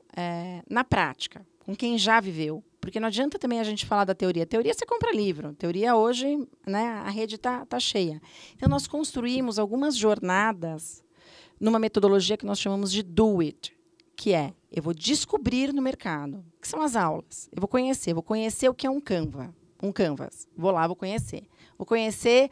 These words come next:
quais são as técnicas de vendas do Carlos, né?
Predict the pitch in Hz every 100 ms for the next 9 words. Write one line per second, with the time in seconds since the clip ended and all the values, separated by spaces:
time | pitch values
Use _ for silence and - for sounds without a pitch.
0 | - - _ - 247 - - 254 254 -
1 | 220 220 - 247 240 254 262 - - 190
2 | 202 226 214 226 233 240 254 240 185 170
3 | 131 131 - - - - 175 180